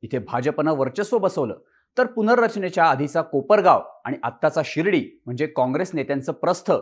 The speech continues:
जे शिवसेनेनं भेदलं. आता यंदा या मतदारसंघांमधली लढाई इंटरेस्टिंग होती. नंदुरबारमध्ये काँग्रेस विरुद्ध भाजप अशी पारंपरिक लढाई होती, तर शिर्डीमध्ये शिंदे गट विरुद्ध ठाकरे गट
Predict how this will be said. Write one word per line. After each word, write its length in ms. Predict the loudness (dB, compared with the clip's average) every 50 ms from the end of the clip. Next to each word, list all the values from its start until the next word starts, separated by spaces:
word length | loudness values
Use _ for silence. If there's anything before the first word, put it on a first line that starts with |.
| -4 -10 _ _ -6 -2
जे 140 | -2 -2
शिवसेनेनं 600 | -2 -2 -2 -2 -2 -2 -2 -2 -2 0 0 0
भेदलं. 420 | -2 0 -2 -2 0 0 0 0 -2 -2 -8 _ _ _ _ _ _ _ _ -6
आता 180 | 2 4 4
यंदा 320 | 6 6 4 6 6 6 6
या 160 | 6 6 4
मतदारसंघांमधली 1000 | 2 0 0 2 2 2 2 2 0 0 2 2 2 2 0 -2 -2 0 0
लढाई 260 | 2 2 2 2 0 0
इंटरेस्टिंग 540 | -2 -2 -2 -2 -4 -6 -4 -4 -2 0
होती. 320 | 0 0 0 -4 -6 -8 -12 _ _ _ _ -6
नंदुरबारमध्ये 680 | -4 -2 0 0 2 2 4 4 2 2 0 0 -2 -2
काँग्रेस 460 | 0 0 0 0 2 0 0 0 -2 -4
विरुद्ध 240 | -4 -2 0 -2
भाजप 400 | -2 -2 -4 -2 -2 0 0 2 0 0 0 -4 -12 -16 _ -10
अशी 180 | -8 -6 -6
पारंपरिक 600 | 0 4 6 6 6 6 4 2 0 0 0 -2 -2
लढाई 280 | 0 2 4 4 4
होती, 380 | 2 0 -2 -4 -8 -8 -10 _ _ _ _ -8
तर 60 | -8 -8
शिर्डीमध्ये 640 | -6 -4 -2 0 2 2 2 2 2 0 0 0 -2
शिंदे 380 | -4 -4 -4 -2 0 0 2
गट 240 | 4 4 2 2 2
विरुद्ध 280 | -2 -4 -2 -2 -2 -4
ठाकरे 440 | -4 -2 -2 -2 0 2 2 4
गट 160 | 4 4 2